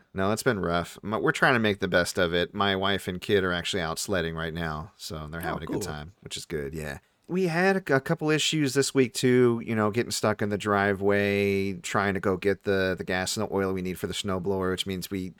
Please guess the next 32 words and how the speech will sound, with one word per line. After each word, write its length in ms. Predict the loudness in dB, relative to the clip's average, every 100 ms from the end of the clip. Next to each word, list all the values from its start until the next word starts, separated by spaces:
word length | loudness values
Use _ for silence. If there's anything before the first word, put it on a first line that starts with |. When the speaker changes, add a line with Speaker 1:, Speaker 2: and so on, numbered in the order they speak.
| -8
Speaker 1:
shoveled 340 | 6 6 8
a 60 | 4
little 240 | 4 2
bit. 280 | 4 4 4
But 140 | 0 -2
like 160 | -2
you 60 | 0
said, 180 | 0 0
it's 160 | -4
a 80 | -6
lot 240 | -2 0
of 100 | 2
it. 140 | 2 0
It's 140 | -2
heavy. 340 | 0 2 2 0
It's 140 | -4
tough. 340 | 0 0 0 -6 -20 -20 2
Luckily, 320 | 2 4 6
one, 100 | 6 6
a 80 | 6
good 180 | 6 6
Samaritan 480 | 4 2 2 2
neighbor 300 | 2 4 4
came 240 | 2 0 2
by 420 | 4 4 2 0 -2
with 180 | -2
their 140 | 2 2
snowblower 640 | 2 -2 0 0 0 0
and 100 | -2
helped 240 | -2 -2 -4
us 180 | -2
out. 360 | 0 2 0